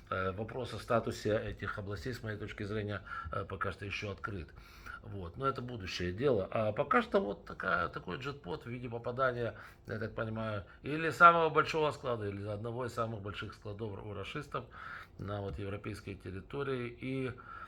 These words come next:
когда оно всё детонирует, непонятно. Такие вещи могут гореть или взрываться неделю, например.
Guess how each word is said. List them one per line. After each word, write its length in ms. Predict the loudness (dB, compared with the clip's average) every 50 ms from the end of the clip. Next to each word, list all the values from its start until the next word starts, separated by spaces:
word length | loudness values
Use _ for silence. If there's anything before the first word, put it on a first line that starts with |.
| -14 -16 -14 -10 -10 -8 -4
когда 400 | -4 -4 6 12 12 12 12 12
оно 160 | 12 12 8
всё 480 | 4 2 0 2 4 4 6 8 8 6
детонирует, 760 | 6 4 0 -2 -2 -2 -2 0 2 2 2 2 -2 -2 -2
непонятно. 600 | -4 -2 4 4 4 4 6 2 2 2 0 -4
Такие 340 | -4 -6 -2 0 0 0 2
вещи 300 | 0 0 -2 -4 -4 -2
могут 320 | -2 -2 -2 -4 -4 -6 -4
гореть 460 | -4 -2 0 0 0 0 -2 -4 -6
или 260 | -6 -4 -4 -4 -4
взрываться 600 | -4 -4 -4 -4 0 6 6 6 6 6 2 -2
неделю, 480 | -4 -2 -4 -4 -4 -6 -6 -6 -8 -10
например. 460 | -10 -12 -12 -12 -12 -10 -10 -10 -12